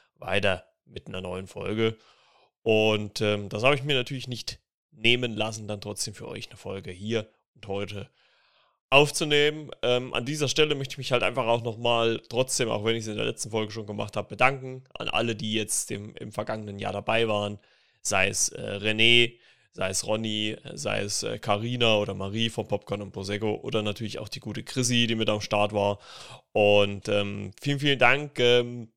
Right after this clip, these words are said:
gerade mit, äh, den ganzen Gesprächspartnern macht's dann immer natürlich umso mehr Spaß, hier, äh, im Podcast weiterzumachen. Solo, gebe ich euch ganz offen zu, habe ich ja auch schon ein paar Mal erzählt, ist, äh, immer mal ein bisschen anstrengend,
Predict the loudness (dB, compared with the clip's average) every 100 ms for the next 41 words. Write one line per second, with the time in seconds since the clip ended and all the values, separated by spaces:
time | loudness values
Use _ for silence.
0 | _ _ -2 4 6 4 0 -6 -8 -2
1 | 0 0 -4 -8 -2 0 0 -6 -4 -2
2 | -2 0 -2 0 0 0 0 -2 2 2
3 | 0 -4 0 2 2 -2 -4 -4 -4 -4
4 | -2 0 0 4 6 6 2 -2 0 2
5 | 0 -4 -10 -20 -20 _ 0 2 2 0
6 | -2 -2 -6 -6 -6 -2 0 0 0 -2
7 | -2 -2 -4 -4 -4 -6 -10 -10 -18 -20
8 | -20 -12 0 4 6 6 6 2 4 2
9 | 2 -4 -4 -4 -2 -2 -4 -6 -6 -2
10 | 0 0 -2 -4 -6 -8 -6 -6 -8 -10
11 | -6 -4 -6 -2 0 0 -2 -8 -8 -4
12 | 4 4 2 -4 -2 0 0 -2 -2 -2
13 | -2 -10